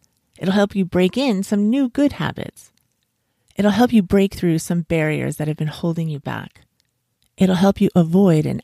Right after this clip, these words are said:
outbreak of health problems and prevent breakdowns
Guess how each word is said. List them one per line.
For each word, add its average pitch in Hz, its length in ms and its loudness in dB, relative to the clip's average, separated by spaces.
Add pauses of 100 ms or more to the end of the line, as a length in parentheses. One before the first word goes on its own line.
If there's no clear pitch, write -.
outbreak 147 720 -4
of 175 100 -2
health 185 260 -4
problems 131 580 -6 (100)
and 175 180 -2
prevent 170 420 -2
breakdowns 160 920 -2